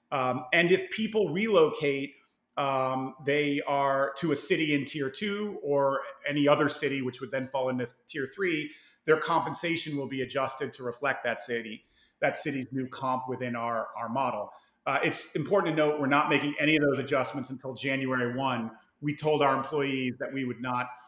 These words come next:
return before that period of time. So we've just kept them at their current comp levels, regardless of any moves given the shelter in place impact. But so we've taken a market driven approach,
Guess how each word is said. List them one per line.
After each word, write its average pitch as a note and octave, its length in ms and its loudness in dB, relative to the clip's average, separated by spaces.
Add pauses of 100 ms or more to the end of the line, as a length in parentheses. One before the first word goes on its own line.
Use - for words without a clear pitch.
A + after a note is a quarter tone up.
(160)
return D3+ 560 4
before C3+ 300 -2
that C3 160 -2
period B2+ 180 -4
of - 80 -16
time. A#2+ 200 -2
So C#3+ 140 -10
we've C3 220 -6 (320)
just - 220 -4
kept D#3 220 4
them C#3+ 140 4
at B2+ 140 -2
their A#2+ 120 -6
current C#3 380 -6
comp C#3+ 400 -4
levels, A#2+ 440 -4 (320)
regardless C#3+ 500 6
of B2+ 100 -4
any C3 220 -2
moves C3 400 -2
given B2 320 -4
the A#2 160 -4
shelter A#2+ 380 -4
in G#2+ 80 -10
place C3+ 300 -6
impact. A2+ 460 -14 (460)
But - 100 0
so G#3 120 6
we've G#3+ 120 4
taken C4 220 6
a A#3+ 40 6
market G3+ 340 6
driven G#3 260 -2
approach, G3 400 -4